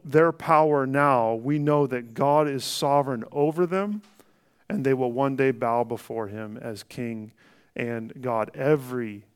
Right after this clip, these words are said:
knee will bow. Every tongue will confess that Jesus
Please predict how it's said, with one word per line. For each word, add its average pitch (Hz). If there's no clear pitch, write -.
knee 101
will 104
bow. 101
Every 127
tongue 107
will 107
confess -
that 107
Jesus 135